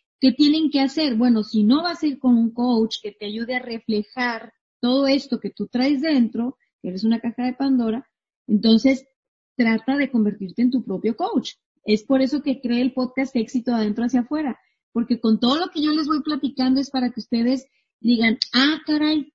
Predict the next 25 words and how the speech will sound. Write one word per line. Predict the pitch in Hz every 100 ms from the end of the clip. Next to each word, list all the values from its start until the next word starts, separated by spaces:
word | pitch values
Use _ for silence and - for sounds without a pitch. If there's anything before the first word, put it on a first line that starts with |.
| _
como | 233 220 214
que | 226
me | 226 -
cayó | 226 247 277
un | 277
veinte", | 269 285 269 269 247 -
y | 247 240
conforme | - 220 220 220 214
avanza | 226 240 285
el | 311
coaching, | 269 269 277 311 302 285 -
en, | 233 220 208
en | 208 208
el, | 196 -
perdón, | 220 208 208 208
el | 214 -
podcast, | 247 - 320 339 _ _ _ -
les | 220
voy | 214 247
a |
ir | 269 262
dejando | 269 285 277 285
ejercicios | 285 214 226 214 254 226
de | 220
coaching, | 233 247 240 208